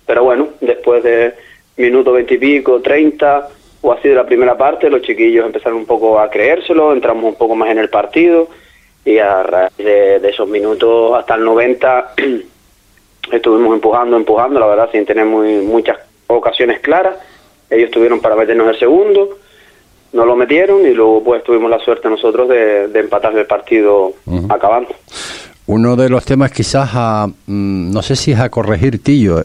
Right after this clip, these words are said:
Speaker 2: precisamente las, las primeras partes, ¿no? Que está como costando un poco entrar en, en, en los partidos, pero claro, estamos en principio de temporada, es otra competición,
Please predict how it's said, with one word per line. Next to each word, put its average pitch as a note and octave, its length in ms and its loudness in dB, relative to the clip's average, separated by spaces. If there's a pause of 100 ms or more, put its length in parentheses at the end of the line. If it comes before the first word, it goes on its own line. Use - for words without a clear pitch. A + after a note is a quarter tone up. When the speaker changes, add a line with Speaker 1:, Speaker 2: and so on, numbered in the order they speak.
(100)
Speaker 2:
precisamente F#2+ 560 0
las, A2 220 -2 (200)
las F#2 220 -2
primeras G#2 400 -2
partes, C3 400 -4
¿no? C#3 160 2
Que G2 420 -2
está B2 400 -2
como B2 460 0 (220)
costando C3+ 380 -2
un A#2+ 120 2
poco D#3+ 420 -2
entrar A2+ 480 0
en, G#2+ 320 0
en, G2 300 -2
en G2 120 0
los G2+ 120 -2
partidos, B2 400 0
pero - 160 -4
claro, C3 200 -4 (280)
estamos F2 360 -4
en E2 40 -4
principio E2 360 -2
de D#2 60 -2
temporada, E2+ 560 -2
es - 140 -2 (160)
otra G2+ 280 -2
competición, D#2+ 600 -2